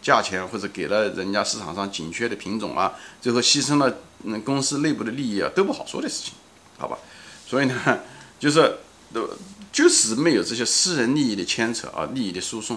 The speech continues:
啊，不说这些东西，就是跟这些外部的销售渠道连在一起，它也会影响，它就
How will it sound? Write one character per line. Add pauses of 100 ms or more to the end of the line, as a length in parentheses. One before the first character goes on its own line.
(120)
啊，
不
说
这
些
东
西， (600)
就
是
跟
这
些
外
部
的
销
售
渠
道
连
在
一
起， (280)
它
也
会
影
响，
它
就